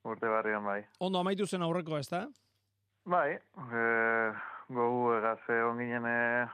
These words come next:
Speaker 1: horrei txapelketi aurre itxeko, eh, zaila izen zen lehenengoko momentutik eta pozik emaitzak.
Speaker 2: Nola joan zen partida, Aritz? Nola, hola, markagailua bakarrik begiratuta badirudi? Bueno, Aritz ere oso xamarri ibili zen.
Speaker 1: Bez, eh,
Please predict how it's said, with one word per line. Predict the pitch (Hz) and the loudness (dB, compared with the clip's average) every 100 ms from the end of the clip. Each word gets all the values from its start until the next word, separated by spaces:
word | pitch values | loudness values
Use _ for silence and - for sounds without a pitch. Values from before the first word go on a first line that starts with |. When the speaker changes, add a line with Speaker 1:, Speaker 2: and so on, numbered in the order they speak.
| - 123 | -8 -4
Speaker 1:
horrei | 123 123 120 123 117 | 2 2 4 0 -2
txapelketi | 127 120 120 120 123 120 | -2 -2 -2 -2 2 2
aurre | 120 123 | 4 0
itxeko, | 117 127 143 151 147 - 139 | 0 0 2 2 0 -6 -10
eh, | 113 110 107 107 104 101 101 92 - | -6 -4 -2 0 -2 -2 -6 -10 -8
zaila | 104 107 104 | -2 0 -2
izen | 101 113 95 | -4 -12 -8
zen | 107 101 101 | -8 -6 -6
lehenengoko | 104 104 104 95 101 | -4 -4 -6 -6 -4
momentutik | 101 104 101 107 104 117 | -4 -6 -6 -10 -6 -6
eta | 107 104 101 98 | -6 -4 -4 -4
pozik | - 104 98 | -6 -6 -8
emaitzak. | 98 95 _ - - _ _ - - - - _ - | -10 -10 _ -14 -14 _ _ -20 -20 -20 -20 _ -2
Speaker 2:
Nola | 170 202 | 0 0
joan | 226 | 0
zen | 208 185 | 0 0
partida, | 180 170 185 170 190 | 0 2 2 2 0
Aritz? | 170 185 | -2 -2
Nola, | 180 180 175 165 | 0 0 0 0
hola, | 175 165 | 2 2
markagailua | 156 151 190 208 202 196 | 0 0 2 4 4 4
bakarrik | 180 202 185 | 4 2 2
begiratuta | 185 196 202 180 196 | 2 4 4 2 0
badirudi? | 190 180 185 160 | 2 4 4 2
Bueno, | 151 240 180 156 | 2 2 2 -2
Aritz | 208 240 | -2 0
ere | 240 | 0
oso | 208 | 0
xamarri | 190 185 170 156 | 0 2 2 4
ibili | 160 175 147 | 4 2 0
zen. | - 131 143 _ _ _ _ _ _ | -2 -6 -10 _ _ _ _ _ _
Speaker 1:
Bez, | 156 147 127 113 - | 2 4 4 2 0
eh, | 117 113 113 110 | 2 4 6 4